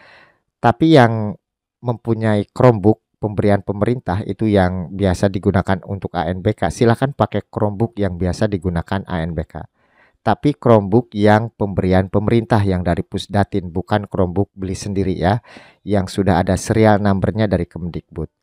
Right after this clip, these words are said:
Nah, jika teman-teman yang semi daring, ini Exam Browser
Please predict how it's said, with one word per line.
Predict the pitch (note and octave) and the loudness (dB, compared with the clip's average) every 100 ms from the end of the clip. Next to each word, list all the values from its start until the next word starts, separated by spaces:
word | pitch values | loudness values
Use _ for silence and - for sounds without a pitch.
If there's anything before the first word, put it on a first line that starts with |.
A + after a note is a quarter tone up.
| _ _ _ _ _ _ _ _ | _ _ _ _ _ _ _ _
Nah, | A#2 A2 | 0 0
jika | F#2 A2 D#3 | 0 0 0
teman-teman | D3+ C3 B2 G2 A#2 | 2 2 2 0 2
yang | A2+ G#2 | 2 2
semi | - G#2 G#2+ | 0 0 2
daring, | G#2 B2+ G2 F2 A#2 - _ | 4 4 4 0 -6 -10 _
ini | A2 A2+ D3+ D#3+ - | -8 -4 -2 -4 -8
Exam | A2 - G#2 G2 | -12 -2 0 2
Browser | G2+ - A#2+ | 2 2 0